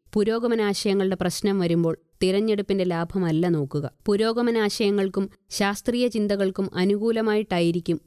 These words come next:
നിലപാടെടുക്കുന്നത്. അതിനായിരിക്കും അന്തിമ വിജയം. ചോദ്യം. ഇടത് ഘടകകക്ഷികളെ ഇതിനപ്പുറമുള്ള ഏതെങ്കിലും ആശങ്കകൾ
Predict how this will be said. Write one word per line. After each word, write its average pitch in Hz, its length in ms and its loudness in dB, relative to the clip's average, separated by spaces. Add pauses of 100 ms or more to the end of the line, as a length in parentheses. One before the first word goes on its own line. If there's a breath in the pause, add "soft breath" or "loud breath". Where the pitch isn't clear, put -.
നിലപാടെടുക്കുന്നത്. 165 840 0 (100)
അതിനായിരിക്കും 175 760 0 (180)
അന്തിമ 190 400 2
വിജയം. 156 320 -2 (220)
ചോദ്യം. 180 320 -2 (220)
ഇടത് 247 360 0
ഘടകകക്ഷികളെ 247 880 0 (100)
ഇതിനപ്പുറമുള്ള 233 920 0 (100)
ഏതെങ്കിലും 226 580 0
ആശങ്കകൾ 202 580 0